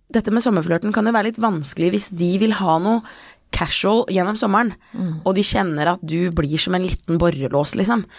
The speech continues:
Speaker 2: Ja.
Speaker 1: som gjerne vil, liksom, hele tiden og møtes hele tiden, og du begynner kanskje å snakke om, liksom, "Åh, gruer meg til slutten av sommeren".
Speaker 2: Mm.
Speaker 1: Det kan for mange bli litt sånn avskrekkende, ikke sant, at de tenker,
Speaker 2: Ja.
Speaker 1: "Åh,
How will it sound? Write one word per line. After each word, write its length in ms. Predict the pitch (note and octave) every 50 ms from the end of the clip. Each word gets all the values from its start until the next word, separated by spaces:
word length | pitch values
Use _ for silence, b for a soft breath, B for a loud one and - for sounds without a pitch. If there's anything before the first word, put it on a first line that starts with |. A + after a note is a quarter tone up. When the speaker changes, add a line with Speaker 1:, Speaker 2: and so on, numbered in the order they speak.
| B
Speaker 2:
Ja. 120 | G3 F#3 F#3
Speaker 1:
som 100 | F#3+ G3
gjerne 560 | G3 F#3+ F3+ D#3+ C#3+ C#3 C#3 D3 E3 E3+ D#3+
vil, 320 | D#3 D#3+ D#3+ E3+ F3+ F#3+
liksom, 260 | F#3 F3+ - F3 E3+ F3+
hele 360 | F#3 F#3+ D#3 C#3+ C#3 C#3+ D#3+ D#3+
tiden 340 | - D#3+ C#3+ C#3+ D3 D#3
og 80 | E3 F3+
møtes 300 | F3+ E3 D3 - C#3+ C3
hele 160 | D3+ C#3 D3 C#3+
tiden, 320 | - D3+ D3+ E3 F#3 F#3+ B B B B B B
og 60 | F3
du 80 | F3+ F#3
begynner 240 | F3 E3+ D#3 E3 E3+
kanskje 180 | F#3 D#3+ D#3+ E3
å 40 | - G3 E3
snakke 140 | - - F3+
om, 80 | E3 E3+
liksom, 240 | E3 D#3 E3+ D#3 E3+
"Åh, 340 | G3 G#3+ G#3 G3 F#3+ F#3+ F#3
gruer 200 | F#3+ F3 E3+ D#3
meg 140 | D#3 -
til 80 | - E3+
slutten 240 | E3 E3+ D3+ - E3+
av 60 | F3
sommeren". 320 | - F3 E3+ F3+ G#3 G3+ B B B A#3+
Speaker 2:
Mm. 180 | A3 G3 F3+
Speaker 1:
Det 140 | E3+ F3+ F3
kan 120 | F3+ F3 F3
for 100 | F3 F#3
mange 240 | F3+ E3+ D#3 D#3 D#3+
bli 200 | D#3 D#3+ D#3 D3+ D#3
litt 160 | D3+ D3+ -
sånn 220 | - D3+ D3 D3
avskrekkende, 680 | C#3 C3 C3 C3 - - D3 C3+ C3+ - - C#3 D3 D3+
ikke 80 | - -
sant, 160 | - C#3 C#3
at 80 | C3+ C3+
de 100 | D3 C#3
tenker, 240 | - C#3 C#3 C#3 D#3
Speaker 2:
Ja. 60 | E3 -
Speaker 1:
"Åh, 340 | C#3 C#3+ - - - -